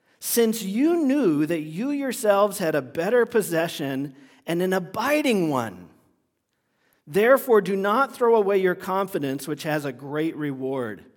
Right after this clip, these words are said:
Better and abiding. Better and abiding. Something that is higher, more excellent, and it's longer lasting than the reward that you would have gotten from a temporary business.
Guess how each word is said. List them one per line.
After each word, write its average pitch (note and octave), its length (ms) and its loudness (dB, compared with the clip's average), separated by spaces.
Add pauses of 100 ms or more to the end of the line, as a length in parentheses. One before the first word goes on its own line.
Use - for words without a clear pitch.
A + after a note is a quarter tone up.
(1000)
Better A3 680 -2 (100)
and E3+ 140 -6
abiding. C#3+ 800 -6 (1400)
Better G#3+ 420 2
and G3 220 -2
abiding. D#3 800 -2 (800)
Something A#3 320 0
that G3+ 120 4
is F#3 120 2
higher, G3+ 480 0
more G3 340 0
excellent, F3 800 -4 (420)
and F#3 140 -6
it's F#3+ 200 -8
longer F#3+ 500 -4
lasting C#3 760 -8 (920)
than F3 140 0
the F3 100 2
reward E3 720 0
that D#3 120 -6
you E3+ 140 -6
would G#3 100 0
have F3 120 -6
gotten D3 320 -4
from C#3+ 220 -6
a C#3 60 -6
temporary C#3 800 -8
business. D#3 800 -8